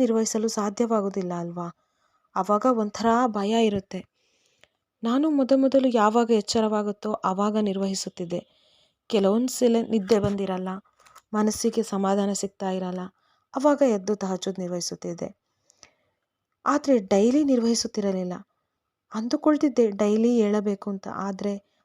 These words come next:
ಆಗ್ತಾ ಇರಲಿಲ್ಲ. ಅಲಾರಾಮ್ ಬೇರೆ ಬಂದ್ ಮಾಡಿ ಮಲಗ್ತಿದ್ದೆ. ಆದರೆ ಒಂಥರ ಭಯ ಕಾಡ್ತಿತ್ತು. ಯಾಕೆಂದರೆ ಒಂದು ಸಲ ನಮಾಜ್ ಮಾಡೋದು, ಇನ್ನೊಂದು ಸಲ ಬಿಡೋದು.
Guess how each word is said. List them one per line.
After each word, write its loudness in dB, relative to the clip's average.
ಆಗ್ತಾ -4
ಇರಲಿಲ್ಲ. -2
ಅಲಾರಾಮ್ 2
ಬೇರೆ 2
ಬಂದ್ 2
ಮಾಡಿ 2
ಮಲಗ್ತಿದ್ದೆ. -4
ಆದರೆ 2
ಒಂಥರ 2
ಭಯ 2
ಕಾಡ್ತಿತ್ತು. -6
ಯಾಕೆಂದರೆ 2
ಒಂದು 2
ಸಲ 0
ನಮಾಜ್ -2
ಮಾಡೋದು, -2
ಇನ್ನೊಂದು -2
ಸಲ 0
ಬಿಡೋದು. -6